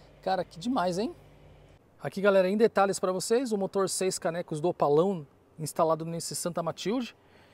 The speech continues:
Olha, muito top. E olha aqui a abertura aqui do,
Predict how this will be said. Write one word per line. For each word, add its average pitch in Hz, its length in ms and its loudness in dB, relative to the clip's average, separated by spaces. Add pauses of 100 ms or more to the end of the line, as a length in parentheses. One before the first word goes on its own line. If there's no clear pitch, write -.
(580)
Olha, 170 320 -6 (400)
muito 156 480 -6
top. - 380 -2 (220)
E 151 80 -6
olha 170 100 0
aqui 165 320 -8 (100)
a 156 80 -10
abertura 160 440 -8
aqui 156 200 -12
do, 147 260 -10